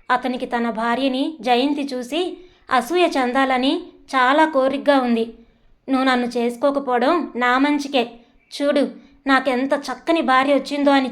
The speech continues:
చూపించి జయంతి గర్వం, పొగరు అణచాలన్న కోరిక అతన్ని నిలవనీయడం లేదు. నిజంగానే దివాకర్ భార్య చాలా బాగుంది. ఐదు నాలుగు పొడుగు,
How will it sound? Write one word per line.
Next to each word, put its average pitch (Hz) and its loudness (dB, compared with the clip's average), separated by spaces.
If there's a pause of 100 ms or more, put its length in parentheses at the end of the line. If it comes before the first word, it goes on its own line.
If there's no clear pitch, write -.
చూపించి 285 -2 (300)
జయంతి 262 2
గర్వం, 240 0 (400)
పొగరు 302 6
అణచాలన్న 294 4
కోరిక 277 0 (400)
అతన్ని 262 -2
నిలవనీయడం 269 2
లేదు. 226 0 (500)
నిజంగానే 269 2
దివాకర్ 247 -2
భార్య 240 -2 (300)
చాలా 247 2
బాగుంది. 240 0 (380)
ఐదు 269 2
నాలుగు 247 0
పొడుగు, 240 -4